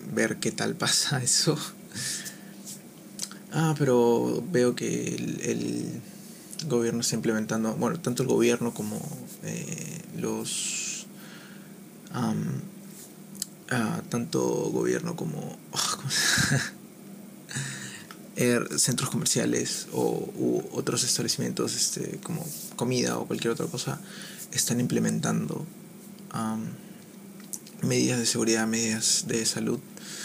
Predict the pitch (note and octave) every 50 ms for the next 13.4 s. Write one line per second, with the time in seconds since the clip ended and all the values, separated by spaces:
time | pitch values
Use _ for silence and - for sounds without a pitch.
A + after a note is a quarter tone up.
0 | - - - - - - - - - - A#2+ A#2+ B2 A#2+ - B2 B2+ C3 - B2+
1 | A#2+ B2 A2+ - - - A#2 - - B2 A#2+ B2 B2 B2 - A#2+ A#2+ A#2+ A#2+ -
2 | A#2+ - - - B2 A#2+ A#2+ - - - - - C3 A#2+ - - - B2 - -
3 | - - - - - - - - - - - - - - - - - - - -
4 | B2 A#2+ - - B2+ B2 A#2+ A#2+ A#2+ A#2+ A#2 - A#2 A2+ - - B2+ A#2+ A#2 A#2
5 | - - - A#2 A#2+ C3 D3 - - - - - - - - B2 A#2+ A2+ A2 A2+
6 | A2+ A#2 A#2 A#2 A#2 A#2 - - A#2+ A#2 A#2 - A#2 A#2 A2+ A2+ A2 A#2+ A#2 A2+
7 | A2+ - - A#2+ A#2 - - A#2+ A#2 A#2 A#2 A#2 A#2 A#2 - - B2 A#2 A#2 A#2
8 | A#2 A#2+ A#2 A#2 A#2 A2 A2 B2 C#3+ D3 B2 - - C3 - - D3 - - -
9 | - - - - A#2 - - - - C3+ - - - - - - - - - -
10 | - - - - - - - - - G2+ - - - - - - - - F2+ D2+
11 | - A2 G2+ - - G#2 A2 G#2+ G#2+ - - G#2+ A2 - - A2+ A2 - - A#2+
12 | - A#2 A#2 B2 B2+ A#2+ - A#2+ - - - - - - C3 - - A2+ - -
13 | - A2 G#2+ G#2+ G#2+ A2+ -